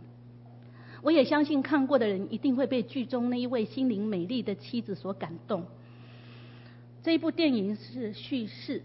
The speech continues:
叙述二十世纪美国数学天才约翰纳许的一生。纳许从小就被称为神童，他在十九岁就进入普林斯顿大学研究所就读，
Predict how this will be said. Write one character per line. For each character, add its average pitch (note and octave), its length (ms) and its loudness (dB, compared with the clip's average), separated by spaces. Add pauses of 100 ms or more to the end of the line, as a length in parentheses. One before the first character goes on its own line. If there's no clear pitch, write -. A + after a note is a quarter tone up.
叙 D4 260 2
述 B3 320 0
二 D#4 160 8
十 A3 140 -4
世 C4+ 200 -2
纪 G#3+ 320 -4 (680)
美 G3 180 0
国 G#3+ 160 0
数 C4 180 0
学 G3 180 -2
天 A#3+ 280 0
才 F3+ 300 -8
约 B3 100 2
翰 A#3+ 220 0
纳 A#3+ 160 4
许 E3+ 200 -4
的 F#3 80 -6
一 G#3 120 -4
生。 G#2 300 -4 (760)
纳 F#4+ 140 6
许 C4 140 2
从 B3+ 220 4
小 G#3 260 2
就 C4 120 -4
被 B3 140 2
称 B3+ 200 0
为 F#3+ 140 2
神 G3+ 300 0
童， F3+ 420 -6 (920)
他 F4 160 4
在 F4 160 6
十 D#4 140 -2
九 B3 200 0
岁 A#3 300 2
就 B3 160 -2
进 B3 240 2
入 B3 100 -2
普 - 200 -4
林 G3+ 160 2
斯 C#4 120 -2
顿 C4+ 220 0
大 C4 240 0
学 F3+ 380 -6
研 G#3+ 320 4
究 A3+ 240 4
所 F#3 280 -4
就 G#3+ 240 0
读， F#3+ 320 -6